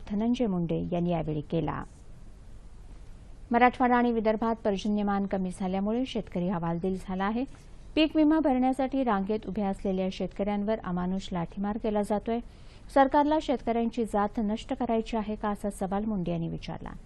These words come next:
राष्ट्रवादी काँग्रेसचे ज्येष्ठ नेते सुनील तटकरे यांनीही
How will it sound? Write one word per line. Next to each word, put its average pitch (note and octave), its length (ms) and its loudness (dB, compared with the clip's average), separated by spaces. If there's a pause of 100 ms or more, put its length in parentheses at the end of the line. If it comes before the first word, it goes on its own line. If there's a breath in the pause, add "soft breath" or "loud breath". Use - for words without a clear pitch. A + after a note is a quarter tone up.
(400 loud breath)
राष्ट्रवादी G#3 380 6
काँग्रेसचे G#3 540 0
ज्येष्ठ G3 300 -2
नेते G3+ 340 0
सुनील F#3 380 -4
तटकरे G#3 420 0
यांनीही G3+ 500 0